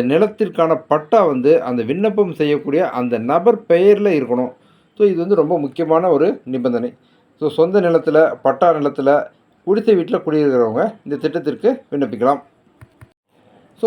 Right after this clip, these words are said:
ஒரு நபர் வந்து குடிசை வீட்டுல குடியிருக்கிறாரு, ஆனா அது சொந்த வீடு இல்ல, வாடகை வீடு, வாடகை குடிசை வீட்டுல குடியிருக்கிறவங்க விண்ணப்பிக்கலாமா அப்படின்னா முடியாது அப்படின்னு சொல்லியிருக்காங்க. அதே மாதிரி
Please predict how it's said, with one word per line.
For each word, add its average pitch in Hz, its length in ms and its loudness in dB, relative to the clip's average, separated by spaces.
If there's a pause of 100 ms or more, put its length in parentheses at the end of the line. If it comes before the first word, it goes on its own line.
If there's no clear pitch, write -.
ஒரு 208 140 2
நபர் 208 200 4
வந்து 202 160 6 (120)
குடிசை 208 320 2
வீட்டுல 165 260 2
குடியிருக்கிறாரு, 143 560 2 (280)
ஆனா 165 160 2 (100)
அது 160 160 4 (500)
சொந்த 226 360 2
வீடு 156 160 0
இல்ல, 147 120 4 (220)
வாடகை 175 380 4
வீடு, 139 200 4 (520)
வாடகை 185 380 4 (120)
குடிசை 165 260 -2
வீட்டுல 151 300 0
குடியிருக்கிறவங்க 139 580 2 (400)
விண்ணப்பிக்கலாமா 147 640 0
அப்படின்னா 120 300 -2 (220)
முடியாது 151 440 2
அப்படின்னு 123 280 -6
சொல்லியிருக்காங்க. 107 380 -4 (640)
அதே 208 220 6
மாதிரி 185 160 6